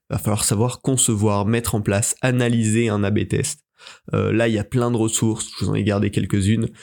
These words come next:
mais il y a plein de ressources, et ça, ça, c'est vraiment des points à creuser qui va vous différencier un petit peu du product designer classique,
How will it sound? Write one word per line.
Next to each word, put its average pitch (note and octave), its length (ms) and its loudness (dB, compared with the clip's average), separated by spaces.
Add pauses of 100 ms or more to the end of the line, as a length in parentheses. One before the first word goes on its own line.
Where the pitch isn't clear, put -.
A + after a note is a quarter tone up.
(220)
mais - 100 -2
il A#2+ 60 -2
y A2+ 40 0
a A2+ 60 -2
plein A#2+ 240 -2
de A#2+ 80 0
ressources, B2 640 0
et G#2+ 160 0
ça, B2+ 160 2
ça, G#2+ 240 0
c'est - 160 0
vraiment A2+ 320 0
des A#2 100 0
points B2 340 -2
à A2+ 80 0
creuser A2 380 0
qui - 120 -8
va F#2+ 100 0
vous G2 120 0
différencier A2 800 0
un G2 100 0
petit - 160 -6
peu A2 240 -2 (300)
du G#2+ 180 2
product G#2+ 400 0
designer A2 500 0
classique, A2 460 0